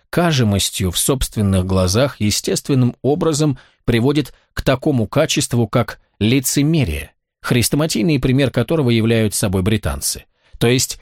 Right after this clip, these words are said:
хрестоматийный в глазах других наций, ослепленных своим собственным лицемерием. Как ни странно, именно после этой лекции мы с Анной впервые поссорились. В виде исключения мы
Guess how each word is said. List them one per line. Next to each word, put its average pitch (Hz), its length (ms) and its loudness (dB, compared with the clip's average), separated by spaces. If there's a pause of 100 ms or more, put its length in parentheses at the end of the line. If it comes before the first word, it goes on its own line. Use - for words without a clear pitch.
(140)
хрестоматийный 143 1200 2
в 87 140 -4
глазах 123 460 2
других 170 440 0
наций, 92 520 -2 (180)
ослепленных 113 760 0
своим 113 340 0
собственным 90 680 -2
лицемерием. 92 600 0 (1200)
Как 185 180 -2
ни 190 120 2
странно, 160 580 0
именно 117 240 0
после 131 320 0
этой 131 380 -2
лекции 143 420 -2
мы 131 200 2
с - 180 -4
Анной 147 480 0 (180)
впервые 120 520 0
поссорились. 82 840 -4 (600)
В 92 60 -2
виде 165 260 2
исключения 147 640 0
мы 139 260 0